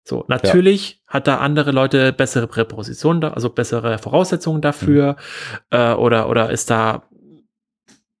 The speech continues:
Speaker 1: geneigter drin, derartige Denkformen anzueignen.
Speaker 2: Mhm.
Speaker 1: Ähm, und ja, so f-, so versuche ich halt immer dieses, diesen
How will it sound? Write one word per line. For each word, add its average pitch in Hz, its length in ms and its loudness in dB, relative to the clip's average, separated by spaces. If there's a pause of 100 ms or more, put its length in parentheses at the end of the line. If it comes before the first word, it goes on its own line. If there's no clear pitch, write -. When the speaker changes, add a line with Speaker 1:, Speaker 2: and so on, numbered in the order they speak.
(720)
Speaker 1:
geneigter 135 540 0
drin, 135 420 0
derartige 120 640 0
Denkformen 120 960 -2 (520)
anzueignen. 151 1000 -2
Speaker 2:
Mhm. 110 200 -4 (920)
Speaker 1:
Ähm, 110 640 -4 (480)
und 120 600 -4 (840)
ja, 143 160 4
so 131 120 4
f-, - 220 -8
so 131 200 2
versuche 135 460 2
ich - 120 -4
halt 131 180 0
immer 143 220 4
dieses, 127 380 0
diesen 127 500 0